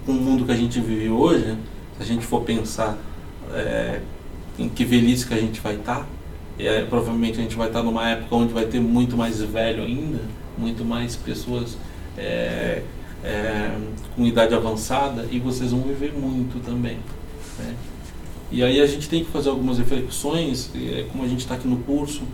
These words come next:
é, onde a gente fala sobre muito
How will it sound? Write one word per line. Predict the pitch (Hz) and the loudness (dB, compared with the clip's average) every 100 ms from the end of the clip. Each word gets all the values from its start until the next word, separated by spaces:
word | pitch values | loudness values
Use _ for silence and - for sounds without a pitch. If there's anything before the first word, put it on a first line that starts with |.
| - - - | -8 -10 -8
é, | 131 120 120 123 120 120 | -4 0 0 0 -2 -2
onde | 123 127 | -2 0
a | 123 | 2
gente | 123 - | 0 -2
fala | 123 123 120 | -2 -2 -2
sobre | - 117 120 113 113 - - - - | -2 -2 0 -2 -4 -8 -10 -10 -4
muito | 123 135 147 302 302 269 127 123 120 117 113 113 | 0 4 4 2 0 2 4 6 4 2 0 -2